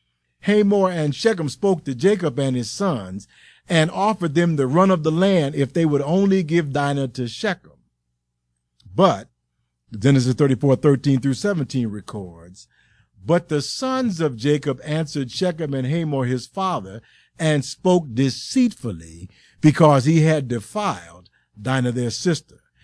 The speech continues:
And they said to them, 'We cannot do this thing to give our sister to one who is uncircumcised, for that would be a reproach to us.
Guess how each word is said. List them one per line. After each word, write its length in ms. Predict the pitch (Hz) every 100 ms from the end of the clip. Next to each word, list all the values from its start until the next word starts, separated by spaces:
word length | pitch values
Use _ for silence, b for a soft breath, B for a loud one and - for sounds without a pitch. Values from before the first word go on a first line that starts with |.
| b
And 160 | b 143
they 100 | 147
said 260 | 147 226 151
to 80 |
them, 420 | 113 113 101 101 104 _ _ _ -
'We 140 | 170
cannot 480 | 185 190 196 190 160
do 180 | 254 254
this 300 | 139 117 -
thing 520 | 113 98 80 82 92 _ _ _
to 100 | 143
give 300 | 117 190 220
our 180 | 185 165
sister 380 | - 220 190 160
to 120 | 123
one 200 | 147 151
who 160 | 156 156
is 100 | 131
uncircumcised, 1120 | 151 127 - 208 139 107 - 92 76 80 85 _ b b
for 120 | -
that 220 | 123 180 160
would 120 | 139
be 140 | 143
a 60 | 135
reproach 560 | 127 120 - 202 -
to 240 | - 110 87
us. 460 | - _ _ _